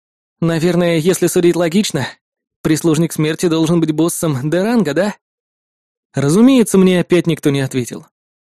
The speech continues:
Интересно, а то, что я убью столько монстров, позволит мне докачаться до нужного уровня для убиения Биг Босса?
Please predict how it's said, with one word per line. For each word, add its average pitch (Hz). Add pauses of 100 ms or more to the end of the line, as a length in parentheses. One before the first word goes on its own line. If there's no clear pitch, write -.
(420)
Интересно, 208
а -
то, 240
что -
я 240
убью 247
столько 233
монстров, 220
позволит 226
мне 202
докачаться 165
до 151
нужного 156
уровня 147
для 143
убиения 147
Биг 147
Босса? 151